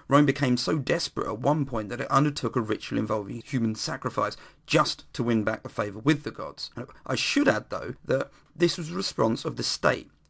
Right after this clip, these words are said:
The idea that every single Roman or Greek or person in antiquity being highly religious isn't really a sound one. Tim Whitmarsh has recently written a really good book about atheism in,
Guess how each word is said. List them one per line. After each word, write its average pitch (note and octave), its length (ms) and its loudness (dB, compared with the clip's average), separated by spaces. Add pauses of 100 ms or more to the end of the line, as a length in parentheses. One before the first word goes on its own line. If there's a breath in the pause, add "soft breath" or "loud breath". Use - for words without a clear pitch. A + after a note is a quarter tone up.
The B2+ 120 4
idea D#3 440 2
that C3 220 -2
every D3+ 300 0
single C#3+ 400 2
Roman A2+ 540 4
or A#2 240 -10
Greek A2+ 440 2
or G#2 140 -8
person C3 360 0
in A2+ 100 2
antiquity A#2 720 -6
being A#2 340 6
highly B2+ 340 4
religious C3+ 500 2 (260)
isn't F3 220 2
really A#2 180 4
a A2 60 0
sound A#2+ 340 4
one. F#2 180 -12 (300 loud breath)
Tim E3 240 6
Whitmarsh G#2+ 480 0
has B2 120 -6
recently C3+ 500 4
written G#2+ 360 -2
a A2 60 -4
really G#2+ 260 0
good - 220 -6
book A#2 160 -2
about G#2+ 280 -4
atheism G2+ 540 -10
in, G2+ 100 -8